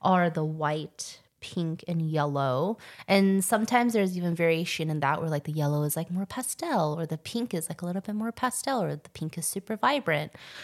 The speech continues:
Um, but then when you look at the corona, there's also a wide difference of colors too. There's pink, green, yellow, white, purple, brown,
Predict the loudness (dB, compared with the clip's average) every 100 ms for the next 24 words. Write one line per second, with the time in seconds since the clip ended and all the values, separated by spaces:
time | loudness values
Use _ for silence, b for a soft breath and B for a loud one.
0 | B 2 4 4 4 2 0 0 2 2
1 | 4 4 2 2 0 2 2 2 2 4
2 | 2 -4 -8 -4 -2 -2 -2 -4 B B
3 | B -16 -10 -4 -2 2 4 4 4 2
4 | 2 2 0 0 2 2 2 0 0 0
5 | 0 0 -2 -2 -2 -4 2 6 6 4
6 | 0 -4 -2 -4 -6 _ _ _ -4 -2
7 | -2 -2 -2 -4 0 0 2 -2 -4 -2
8 | 0 0 -4 -8 -2 0 0 0 0 2
9 | 2 4 2 2 2 0 -4 -6 -4 -4
10 | -4 4 6 8 6 4